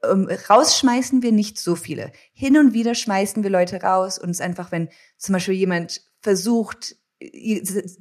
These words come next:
deren Geschäft oder Produkt zu verkaufen an unsere Mitglieder. Das ist eine ganz große S-, Sache, die gegen unsere, ähm, Regeln verstößt. Ähm, das kommt Gott sei Dank nicht so oft vor, aber dann schmeißen wir Leute <laughs> raus, wie du genannt hast.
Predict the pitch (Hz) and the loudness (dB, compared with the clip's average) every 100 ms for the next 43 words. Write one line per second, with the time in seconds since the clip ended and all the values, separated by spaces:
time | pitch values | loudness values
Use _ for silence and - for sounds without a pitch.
0 | - 196 190 185 - 214 202 - - 180 | -2 0 2 0 0 0 0 -4 -8 0
1 | 170 165 - 202 214 214 - 196 180 175 | 0 0 -2 0 2 2 -2 -8 -8 -2
2 | 165 180 151 165 160 165 156 165 214 240 | -2 -2 -8 -6 -4 -6 -6 -8 -6 -6
3 | 262 - - - 175 190 196 185 185 180 | -8 -14 -20 -10 -8 -4 0 2 2 0
4 | - 170 175 - - - - _ - 170 | -8 -10 -10 -10 -12 -12 -14 _ -2 -2
5 | 175 170 160 156 - - _ 135 - 185 | -2 -6 -12 -12 -14 -16 _ -20 -10 -4
6 | 170 165 165 160 147 147 - 143 - 175 | -2 -2 -2 -2 -2 -2 -6 -8 -6 -2
7 | 165 196 226 233 - 208 - 233 277 - | 0 0 -2 -4 -10 -12 -8 -6 -6 -8
8 | - - - _ - 180 180 196 226 208 | -18 -20 -20 _ -6 -2 2 2 4 2
9 | - - - 190 190 190 190 180 - 165 | 2 -14 0 0 0 -4 -4 -10 -10 -6
10 | 175 - 247 - - - 202 185 180 180 | -4 -2 -2 -2 0 2 4 2 2 -2
11 | - - _ _ - - 185 - 170 156 | -6 -14 _ _ -20 -20 -16 -6 -2 0
12 | 175 160 156 165 160 156 190 170 160 165 | -2 -8 -8 -6 -2 -2 0 0 2 2
13 | 180 208 202 202 202 202 220 226 | 2 2 2 2 -2 -2 -6 -10